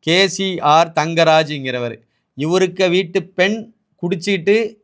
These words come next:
எங்கேயாவது ஒரு இடத்துல ஏதாவது ஒரு தப்பு பண்ண பாருங்க, அப்பதான் இவருக்கு தெரியும். பெண் குழந்தை இருந்துன்னா. இவருக்க பையன் குடிச்சுக்கிட்டு, இல்லைன்னா போதைப் பொருளை கஞ்சா அடிச்சுட்டு அங்கன ரோட்ல எங்கேயா கிடப்பான் பாருங்க, அப்பதான் இவருக்கு திமுக ஆட்சியினுடைய அலங்கோலம் என்னங்கிறது, அ, புரிய வரும்.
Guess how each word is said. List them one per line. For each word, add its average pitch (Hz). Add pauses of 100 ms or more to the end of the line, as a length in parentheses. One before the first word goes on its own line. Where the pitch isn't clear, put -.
எங்கேயாவது 190
ஒரு 180
இடத்துல 185
ஏதாவது 185
ஒரு 175
தப்பு 165
பண்ண 170
பாருங்க, 160
அப்பதான் 147
இவருக்கு 147
தெரியும். 120
பெண் 139
குழந்தை 131
இருந்துன்னா. 117 (300)
இவருக்க 175
பையன் 175
குடிச்சுக்கிட்டு, 175
இல்லைன்னா 180
போதைப் 196
பொருளை 180
கஞ்சா 190
அடிச்சுட்டு 175
அங்கன 175
ரோட்ல 175
எங்கேயா 180
கிடப்பான் 170
பாருங்க, 160 (240)
அப்பதான் 147
இவருக்கு 180
திமுக 190
ஆட்சியினுடைய 160
அலங்கோலம் 160
என்னங்கிறது, 139 (400)
அ, 123
புரிய 185
வரும். 151